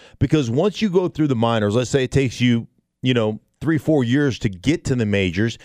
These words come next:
then you've gotta go through another three or four years or b-, before you even hit arbitration eligibility. So then you gotta play one year at whatever your arbitration number is before you even have a chance, Mike, to get the big money.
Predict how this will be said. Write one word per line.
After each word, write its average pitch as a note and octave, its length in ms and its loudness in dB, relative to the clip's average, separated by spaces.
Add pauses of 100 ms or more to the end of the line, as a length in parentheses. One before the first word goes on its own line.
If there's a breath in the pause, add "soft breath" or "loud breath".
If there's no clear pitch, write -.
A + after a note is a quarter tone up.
(260 loud breath)
then F3 160 2
you've G#3+ 100 -4
gotta C#3 220 0
go B2+ 160 0
through C3+ 180 -2
another B2+ 300 0
three D3+ 240 -2
or C#3 80 0
four C#3 300 0
years C3 380 0
or G#2 140 -2
b-, A2 300 -2
before A#2+ 400 -2
you C3+ 100 0
even A#2+ 180 -2
hit C3 280 -2
arbitration C3 760 -2
eligibility. G#2+ 800 0 (240 loud breath)
So - 140 -4
then F#3+ 140 0
you G#3 60 -4
gotta D#3+ 180 0
play B2+ 280 0
one C3+ 380 0
year C3 240 2
at A2+ 180 -2
whatever C3+ 320 0
your A#2 220 -2
arbitration C3+ 800 -2
number F#2+ 320 0
is G2+ 320 0 (280 loud breath)
before D3 300 0
you F#3 120 -2
even E3+ 180 -2
have D3+ 200 0
a C#3+ 60 0
chance, G#3+ 680 -2
Mike, G2 400 -2 (340)
to D3 120 2
get D#3 280 -2 (140)
the B2 140 0
big D3 280 0
money. D3 380 0